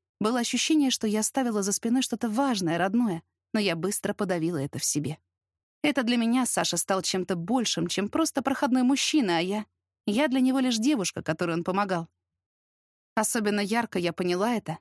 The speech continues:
когда после поцелуя он сбежал, чтобы не пришлось объясняться и делать мне ещё больнее. И можно было списать его уход на что-то другое, но...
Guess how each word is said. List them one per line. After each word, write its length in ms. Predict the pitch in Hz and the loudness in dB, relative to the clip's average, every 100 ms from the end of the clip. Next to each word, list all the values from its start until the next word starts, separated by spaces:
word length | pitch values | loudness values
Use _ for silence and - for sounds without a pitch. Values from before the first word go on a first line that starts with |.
| _ | _
когда 260 | 196 202 240 | -2 0 -2
после 240 | 226 202 | -2 -2
поцелуя 420 | 196 - 254 285 | -4 -2 0 2
он 80 | 262 | 0
сбежал, 520 | 202 277 262 247 170 _ | 0 0 0 -2 -4 _
чтобы 300 | - 262 262 | -6 -2 2
не 100 | 277 | 2
пришлось 420 | 294 302 320 - | 2 0 0 0
объясняться 640 | 185 175 180 202 254 - 170 | -2 -2 -2 0 -2 -2 -2
и 40 | |
делать 320 | 185 277 226 | 0 0 0
мне 180 | 202 180 | -2 -2
ещё 240 | 165 - | -2 -2
больнее. 480 | 165 156 160 147 151 - _ _ _ - | 0 2 2 0 -4 -12 _ _ _ 0
И 80 | |
можно 280 | 233 294 254 | 2 4 2
было 180 | 226 240 | 0 -2
списать 460 | - 240 - 277 208 | -2 -2 0 -2 0
его 180 | 185 | 0
уход 260 | 202 - 277 | -2 -2 -2
на 100 | 196 | -2
что-то 240 | - 214 | -4 -4
другое, 440 | 185 196 196 285 196 | -2 -2 -2 -2 0
но... 260 | 175 190 | -2 -4